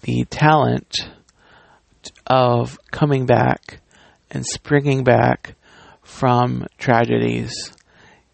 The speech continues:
And it is because of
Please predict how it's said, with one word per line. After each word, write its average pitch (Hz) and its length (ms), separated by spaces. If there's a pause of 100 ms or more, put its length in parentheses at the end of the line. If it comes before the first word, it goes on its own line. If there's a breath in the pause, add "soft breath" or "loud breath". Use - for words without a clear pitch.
And 117 480
it 120 280
is 117 360
because 123 540
of 113 760